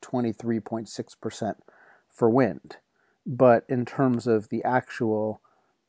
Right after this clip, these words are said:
uh, in terms of the actual output, what's actually generated,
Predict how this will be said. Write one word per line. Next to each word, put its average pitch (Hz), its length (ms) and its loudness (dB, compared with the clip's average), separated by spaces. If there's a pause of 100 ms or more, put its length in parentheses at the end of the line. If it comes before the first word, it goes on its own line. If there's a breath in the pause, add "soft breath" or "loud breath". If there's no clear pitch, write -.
(220)
uh, 107 260 -12 (460)
in 135 120 0
terms 127 220 -2
of - 20 -4
the 123 100 4
actual 113 460 0
output, - 560 4 (280)
what's 127 240 0
actually 123 320 2
generated, 110 560 0